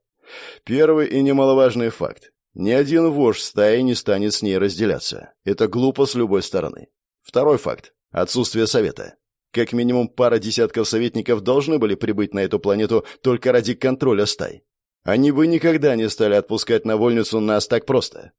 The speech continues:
даже если это было задание по отвлечению внимания.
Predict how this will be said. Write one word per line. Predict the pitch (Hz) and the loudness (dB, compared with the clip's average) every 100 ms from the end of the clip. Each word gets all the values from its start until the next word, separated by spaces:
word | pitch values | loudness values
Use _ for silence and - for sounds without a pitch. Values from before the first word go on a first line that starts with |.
| _ | _
даже | 92 113 98 | -2 -2 0
если | 117 113 123 113 | -2 -2 -2 0
это | 120 | 0
было | 104 117 107 | 0 0 2
задание | 123 113 107 98 95 | 0 2 2 0 -2
по | 107 | -2
отвлечению | 104 110 - 98 92 | -2 -4 -2 -2 -2
внимания. | 98 101 52 - | -2 -4 -6 -14